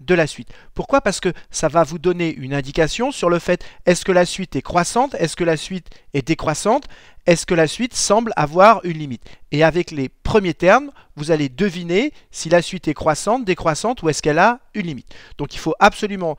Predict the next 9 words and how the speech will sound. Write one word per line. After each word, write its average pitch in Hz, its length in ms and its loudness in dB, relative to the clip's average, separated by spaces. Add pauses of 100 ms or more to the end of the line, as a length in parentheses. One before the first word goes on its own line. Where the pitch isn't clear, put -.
(200)
savoir 160 460 0
calculer 156 560 -4
les 170 160 4
premiers 190 320 -4
termes 139 300 -4 (100)
rapidement 156 640 0
avec 143 260 -2
votre 190 320 2 (380)
calculatrice. 214 800 0